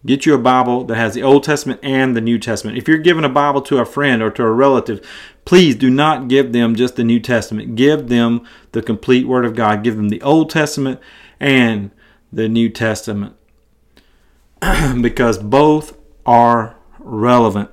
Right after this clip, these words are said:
That's why Paul mentions that the Old Testament are holy scriptures. And Jesus is, is, shows up from Genesis to Malachi and from Matthew to Revelation, not just in the New Testament.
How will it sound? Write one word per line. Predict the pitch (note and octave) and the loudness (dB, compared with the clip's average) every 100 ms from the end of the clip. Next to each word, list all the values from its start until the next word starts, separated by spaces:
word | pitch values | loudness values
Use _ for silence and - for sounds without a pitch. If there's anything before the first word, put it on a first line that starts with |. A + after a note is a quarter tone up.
| _ | _
That's | A#2+ A#2 | -12 -4
why | A#2+ A2+ | -4 -4
Paul | - C3 B2 | -2 0 0
mentions | A#2 B2+ A#2+ G#2+ G#2 - _ _ | 0 -2 -2 -6 -6 -12 _ _
that | A2+ A2 - B2+ - | -8 -8 -12 -20 -8
the | B2 | -6
Old | C#3+ C3+ C3+ | 2 4 4
Testament | - C3 - G2+ G2 - _ _ _ _ - | -2 -4 -4 -6 -6 -12 _ _ _ _ -4
are | A2 A2 G#2+ | -2 -2 -4
holy | - - C3+ C3 C3 B2 B2 _ _ _ _ | -8 0 2 4 2 0 -6 _ _ _ _
scriptures. | - C3 A#2 - G#2 - - _ _ _ _ _ _ _ _ _ - - | -4 -2 -2 -4 -14 -14 -20 _ _ _ _ _ _ _ _ _ -14 -6
And | B2 C#3+ - A2+ | -4 -4 -6 -4
Jesus | G#2 C3+ C#3+ D#3+ - | 0 0 0 -4 -4
is, | A2 - - - _ _ - | -6 -8 -20 -20 _ _ -4
is, | B2+ A#2+ - - | -2 -2 -6 -10
shows | - C#3+ C3+ | 0 4 6
up | C#3 | 4
from | C3 A2 | 0 -4
Genesis | G#2+ B2+ C#3 C#3 C3 - _ _ _ _ _ _ - | -2 -2 -2 -4 -6 -10 _ _ _ _ _ _ -6
to | A#2 | 0
Malachi | B2 A#2+ G2 - F#2+ - - _ _ _ _ _ _ _ _ - | 2 2 -2 -8 -14 -16 -20 _ _ _ _ _ _ _ _ -8
and | A#2+ G#2 | -8 -4
from | G#2 | -2
Matthew | G#2+ A2 A2+ A#2+ A2 A2+ - _ | 2 2 2 -2 -4 -6 -14 _
to | - | -6
Revelation, | G#2+ A2 G#2+ G#2 G2+ - G#2 | -2 -2 -2 -2 -4 -8 -4
not | B2 C#3+ | -2 0
just | D3 D#3 | -2 -2
in | D#3+ | -4
the | D3+ D3 | -4 -4
New | C#3 | -4
Testament. | - A#2 - | -6 -8 -10